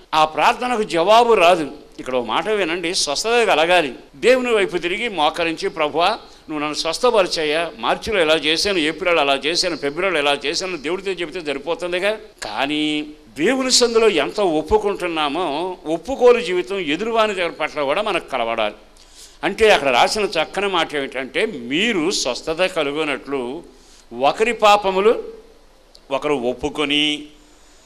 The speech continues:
అంటే అర్థం ఏమిటంటే ఇది ఇద్దరికి సంబంధించింది. ఇంకో మాట, అర్థమైతే మాట చెప్పనా? నేను ప్రార్థన చేస్తున్నాను, అతనికి విరోధంగా నేను మాట్లాడాను. నేను ప్రార్థన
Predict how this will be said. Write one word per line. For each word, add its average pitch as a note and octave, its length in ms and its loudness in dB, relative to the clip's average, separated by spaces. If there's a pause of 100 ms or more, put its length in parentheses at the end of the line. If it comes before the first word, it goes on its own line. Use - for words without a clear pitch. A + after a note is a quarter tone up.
(160)
అంటే F#3+ 200 -2
అర్థం E3+ 300 0
ఏమిటంటే G3 880 -2 (260)
ఇది G3 180 -4
ఇద్దరికి A#3 440 0
సంబంధించింది. A3+ 800 -2
ఇంకో - 380 -4
మాట, D#3 180 0
అర్థమైతే D#3 400 -2
మాట C#3 240 -4
చెప్పనా? D3 280 -6 (600)
నేను F#3 140 -4
ప్రార్థన F3 400 0
చేస్తున్నాను, F3+ 920 -2 (240)
అతనికి F#3+ 340 -6
విరోధంగా F3 560 0
నేను F3+ 160 -2
మాట్లాడాను. C3 540 -4 (640)
నేను E3+ 140 -4
ప్రార్థన E3+ 480 -2